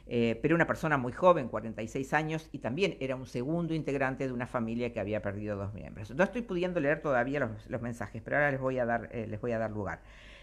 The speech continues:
Em, y respecto del covid, vamos a decir que este fin de semana, saben que el sábado contamos lo que había pasado en Finca Verde, el establecimiento de la familia Taurizano, donde hace dos semanas atrás una fiesta clandestina que no tiene que ver con estos casos,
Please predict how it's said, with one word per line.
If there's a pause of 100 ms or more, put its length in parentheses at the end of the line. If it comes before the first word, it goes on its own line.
(160)
Em, (100)
y
respecto
del
covid,
vamos
a
decir
que
este
fin
de
semana, (640)
saben
que
el
sábado (140)
contamos
lo
que
había
pasado
en
Finca
Verde,
el
establecimiento
de
la
familia
Taurizano,
donde
hace
dos
semanas
atrás
una
fiesta
clandestina
que
no
tiene
que
ver
con
estos
casos,